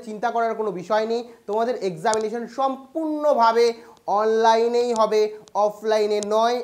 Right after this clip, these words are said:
এমনকি কিছু এক্সামিনেশন অফলাইনে ঘোষণা ছিল, সেই এক্সামিনেশন কিন্তু এই মুহূর্তের জন্য বাতিল করেছে। এমনকি নার্সিংয়ের বহু পরীক্ষা কিন্তু এই মুহূর্তে সংক্রমণ বাড়ায়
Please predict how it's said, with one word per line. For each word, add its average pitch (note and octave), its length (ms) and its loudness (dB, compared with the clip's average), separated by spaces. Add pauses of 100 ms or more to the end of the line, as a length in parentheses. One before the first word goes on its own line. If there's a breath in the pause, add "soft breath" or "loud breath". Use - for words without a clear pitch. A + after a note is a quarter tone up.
এমনকি A#3 440 -2
কিছু C#4 400 -8
এক্সামিনেশন G#3+ 720 -2 (280 loud breath)
অফলাইনে A#3 600 0
ঘোষণা F#3 380 -4
ছিল, G#3+ 220 -4 (400 loud breath)
সেই B3+ 240 -2
এক্সামিনেশন G3+ 720 -2
কিন্তু G#3 300 -10
এই A3 160 -2
মুহূর্তের A3+ 460 -4
জন্য F#3+ 200 -8 (180)
বাতিল G3 380 0
করেছে। A3 540 -4 (140 loud breath)
এমনকি D4 800 6
নার্সিংয়ের D4 640 2
বহু C4 320 6
পরীক্ষা D#4 400 0
কিন্তু D4+ 480 -2
এই C4+ 240 2
মুহূর্তে C#4+ 380 0
সংক্রমণ C4+ 640 0
বাড়ায় B3+ 380 4